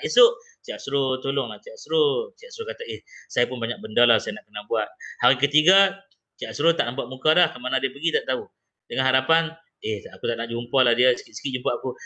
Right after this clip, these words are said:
Cik Asrul, tolonglah. Cik Asrul, tolonglah." Tapi Allah, Allah tidak. Allah suka. Betul tak, Cik Asrul? Allah suka.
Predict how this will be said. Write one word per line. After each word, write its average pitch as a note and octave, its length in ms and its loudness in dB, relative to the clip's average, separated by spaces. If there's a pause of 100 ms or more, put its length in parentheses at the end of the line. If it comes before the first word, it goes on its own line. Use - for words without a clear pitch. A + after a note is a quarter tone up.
(120)
Cik G2+ 160 0
Asrul, A#2 400 2
tolonglah. A#2+ 400 4
Cik G#2+ 160 -6
Asrul, B2+ 320 0
tolonglah." A#2 400 2 (400)
Tapi D#3 240 0
Allah, C4+ 400 6 (640)
Allah A2 160 -10
tidak. G#2 240 -14 (1120)
Allah A#2+ 160 -18
suka. A2 480 -6
Betul F#3+ 240 6
tak, D#3 80 0
Cik F3+ 120 6
Asrul? G3 240 4 (520)
Allah A2+ 160 -2
suka. - 320 -12